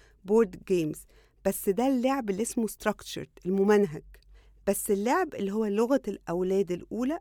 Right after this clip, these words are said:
هو اللعب التخيلي الغير منظم. الأولاد بتبدأ تلعب قبل ما تتكلم، وقبل ما يتعلموا يفكروا ويحللوا، وقبل ما يتعلموا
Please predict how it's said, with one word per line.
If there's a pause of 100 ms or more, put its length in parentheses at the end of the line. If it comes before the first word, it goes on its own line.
(120)
هو
اللعب
التخيلي (480)
الغير
منظم. (580)
الأولاد
بتبدأ (140)
تلعب (100)
قبل
ما
تتكلم، (580)
وقبل
ما
يتعلموا
يفكروا
ويحللوا، (100)
وقبل
ما
يتعلموا